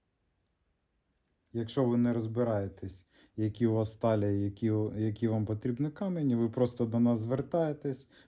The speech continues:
ми задаємо вам стандартні питання,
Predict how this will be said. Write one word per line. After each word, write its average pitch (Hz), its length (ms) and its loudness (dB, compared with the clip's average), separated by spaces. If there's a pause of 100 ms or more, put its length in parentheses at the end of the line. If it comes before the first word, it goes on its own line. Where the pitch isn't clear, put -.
ми 123 120 6
задаємо 117 600 2
вам 107 120 -2
стандартні 117 640 2
питання, 143 680 -2